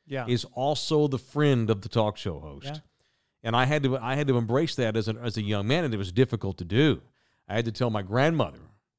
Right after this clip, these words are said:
Speaker 2: 'cause she would show her emails, and she'd be, like, freaking out. I'm like, "Nah, I, it's, it come,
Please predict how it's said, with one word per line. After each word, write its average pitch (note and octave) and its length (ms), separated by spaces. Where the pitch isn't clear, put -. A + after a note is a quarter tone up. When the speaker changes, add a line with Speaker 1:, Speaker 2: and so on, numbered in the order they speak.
Speaker 2:
'cause A#2+ 140
she C3+ 180
would A#2+ 180
show C3+ 220
her A#2+ 180
emails, B2 520
and A2 120
she'd B2 220
be, A2+ 100
like, G2+ 220
freaking B2 340
out. D3+ 60
I'm C3+ 60
like, G#2 140
"Nah, G#2 100
I, A2+ 120
it's, - 260
it A#2+ 120
come, C3 160